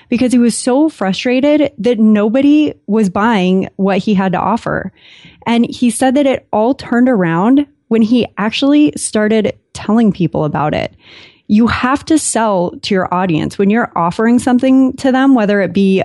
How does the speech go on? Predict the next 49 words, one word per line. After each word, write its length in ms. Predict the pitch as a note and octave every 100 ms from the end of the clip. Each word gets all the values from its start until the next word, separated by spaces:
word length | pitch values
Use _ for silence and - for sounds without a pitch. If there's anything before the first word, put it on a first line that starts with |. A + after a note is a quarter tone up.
| -
a 80 | F3+
webinar, 640 | A3+ A3+ A#3+ A3+ A3 G3+
a 60 | F3
product, 480 | - A3+ A3+ G#3+
a 60 | F#3
service, 460 | - A3+ G#3 G#3+ -
a 80 | F3
membership 640 | F3+ F#3+ A3 A3+ G#3+ G3+
opportunity, 800 | F3+ F#3 G3 G#3 F#3+ F#3+ F#3+ F#3+
an 200 | - F3 -
ebook, 520 | A3 A3+ G3 E3+ F3+ -
anything, 640 | A#3 D4 D4 - G2+ - - - - - - _ _
the 80 | A#3
best 420 | F#3+ G#3+ B3 -
thing 160 | D#4+ D#4+
you 140 | D#4
can 220 | D4+ A#3+
do 300 | F3+ G3+ B3+
is 240 | - G#3+ -
to 80 | G#3+
just 260 | A#3+ A3 - -
act 260 | G3 C4+
as 140 | D4 C#4
if 140 | C4+
no 300 | A3 G3+ G#3
one 260 | A#3 D4 B3+
knows 260 | G3+ A3+
about 320 | B3 B3 C4 C4+
it 160 | A#3+
but 180 | G#3 F#3+
you. 500 | F3+ G#3 G#3 F2+ - - _ _ _ _ -
Until 360 | A#3+ A#3 A#3+
you 160 | C4 D4+
put 160 | D#4+ D#4+
a 60 |
plan 480 | D#4+ A3 F#3+ G3+ B3+
together 460 | B3+ A#3+ B3 C4+ C4+
to 120 | A#3
market 460 | F#3+ F#3 B3+ B3
and 160 | G3+ G#3
share 480 | - F#3 F3 G#3 A3+
what 200 | F#3+ G3
it 140 | A3+ G#3+
is 140 | G#3+
that 140 | A3+ A#3+
you 100 | A3
have 180 | G#3
to 80 | G3
offer, 640 | F#3+ E3+ F3+ B3 C4 C#4